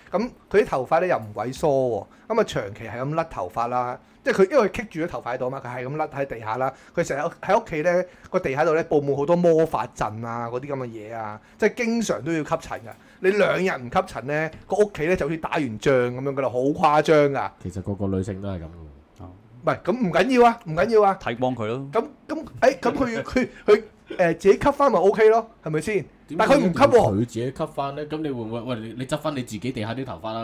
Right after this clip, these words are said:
Speaker 2: 噉樣啊？
Speaker 1: 唔，喂，你，你，我哋屋企會吸塵㗎嘛，個問題係。
Speaker 2: 喂，你，你啱啱嗰個意思係噉樣啊嘛。
Speaker 1: 唔係，噉啊，唔係，佢電咗頭髮啊嘛，噉佢咪吸返塵咪 OK 咯，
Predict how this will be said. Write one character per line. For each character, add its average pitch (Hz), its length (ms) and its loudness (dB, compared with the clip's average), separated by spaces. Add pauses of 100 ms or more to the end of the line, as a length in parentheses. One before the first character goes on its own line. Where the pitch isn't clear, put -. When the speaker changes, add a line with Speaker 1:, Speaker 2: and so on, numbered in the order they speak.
Speaker 2:
噉 110 60 -12
樣 104 120 -12
啊？ 85 160 -16 (360)
Speaker 1:
唔， 202 40 0 (120)
喂， 254 80 4 (340)
你， 185 200 -2
你， 180 160 -2
我 175 140 4
哋 202 80 4
屋 214 40 0
企 208 80 -2
會 165 120 0
吸 - 100 -4
塵 123 280 -2 (100)
㗎 156 100 2
嘛， 156 100 4
個 131 120 2
問 - 80 -2
題 135 60 -4
係。 147 40 -4
Speaker 2:
喂， - 60 -4
你， 156 60 0
你 156 60 2
啱 160 180 0
啱 160 160 -2
嗰 151 100 -2
個 143 200 2
意 123 160 -4
思 131 200 -8
係 113 120 -4
噉 107 120 -4 (100)
樣 117 100 -8
啊 117 80 -8
嘛。 101 440 -12
Speaker 1:
唔 208 100 -2
係， 233 80 0
噉 311 100 2
啊， 320 80 0
唔 269 40 -6
係， 247 160 4 (180)
佢 262 180 -2 (220)
電 240 160 2
咗 269 40 4
頭 175 120 2
髮 185 80 2
啊 208 80 4
嘛， 202 320 2
噉 220 100 -4
佢 247 120 0
咪 160 100 -2
吸 185 320 -2
返 220 220 2
塵 113 180 -6
咪 117 120 -14
OK 165 280 -2
咯， 214 80 2